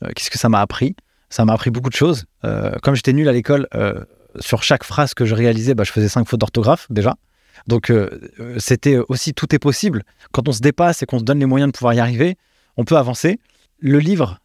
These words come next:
ça a été une très bonne expérience. Vraiment, euh, à un moment donné, j'ai eu un flot d'écriture et je me rappelle, je me dis, même si je suis dehors avec mon ordinateur en train de, d'écrire, bah, je m'en fous, je le ferai, quoi. Peu importe où est-ce que je suis,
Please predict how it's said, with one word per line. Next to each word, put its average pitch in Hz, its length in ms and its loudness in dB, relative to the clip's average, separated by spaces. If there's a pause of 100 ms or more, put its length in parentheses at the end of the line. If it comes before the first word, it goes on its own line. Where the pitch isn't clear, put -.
ça - 140 0
a - 20 4
été 139 160 0
une 117 220 2
très - 160 0
bonne 185 140 2
expérience. 120 640 -2
Vraiment, 127 500 0
euh, 104 120 0 (540)
à 127 60 0
un 139 40 4
moment 160 140 2
donné, 156 200 2
j'ai 143 140 0
eu 135 80 2
un 120 80 2
flot 175 200 2
d'écriture 143 520 -2
et 113 80 -4
je 104 60 -2
me 117 60 0
rappelle, 131 380 2
je 104 80 -4
me 110 60 -2
dis, 143 100 -2
même 131 160 2
si - 140 -6
je 104 60 -4
suis 123 120 -2
dehors 131 240 4
avec 110 160 0
mon 120 100 2
ordinateur 113 480 0
en 104 60 0
train 107 220 -2
de, 98 160 -2
d'écrire, 123 420 -2 (480)
bah, 117 100 0
je - 100 0
m'en 104 60 2
fous, - 160 -4
je 117 80 0
le 107 60 2
ferai, - 180 -2
quoi. - 220 -10
Peu - 80 2
importe 143 320 0
où 139 60 2
est-ce - 100 -4
que 135 100 2
je 117 100 2
suis, 165 260 -2